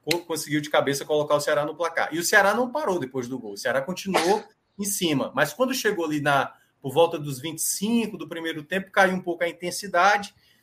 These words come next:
teve ali uma parada técnica e tal. O Ceará,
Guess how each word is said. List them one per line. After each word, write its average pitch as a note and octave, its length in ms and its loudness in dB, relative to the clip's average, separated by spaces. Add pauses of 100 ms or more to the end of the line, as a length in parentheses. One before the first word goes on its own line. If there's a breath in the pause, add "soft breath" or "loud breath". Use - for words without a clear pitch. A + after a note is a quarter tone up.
(100 soft breath)
teve D3+ 200 0
ali C#3+ 120 -2
uma C#3 120 0
parada C#3 360 2
técnica E3+ 480 0
e C3+ 40 -8
tal. E3 240 2
O F3 40 0
Ceará, D3 440 4